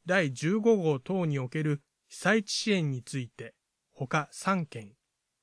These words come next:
道路交通対策特別委員会。開会日。元年十二月三日。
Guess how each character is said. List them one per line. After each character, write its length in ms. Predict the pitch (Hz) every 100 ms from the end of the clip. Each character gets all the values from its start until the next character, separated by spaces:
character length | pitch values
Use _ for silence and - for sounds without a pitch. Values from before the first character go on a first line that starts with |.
| _ _ _ _ _ _ _ _ _ _ _ _ _ _ _ -
道 280 | 139 208 233
路 160 | 220 -
交 220 | 175 202
通 260 | - 220
対 180 | 202 190
策 320 | 170 139 143
特 240 | 131 113 170
別 300 | 202 - 185
委 120 | 175
員 140 | 151
会。 300 | 123 - - _ _ _ _ _ _ _ _ _ -
開 220 | 156 190
会 280 | 180 165 120
日。 180 | 110 - _ _ _
元 320 | 139 170 190 151
年 260 | 117 117 - -
十 240 | 139 165
二 140 | 190
月 260 | 170 165 147
三 160 | 123 - _
日。 180 | 127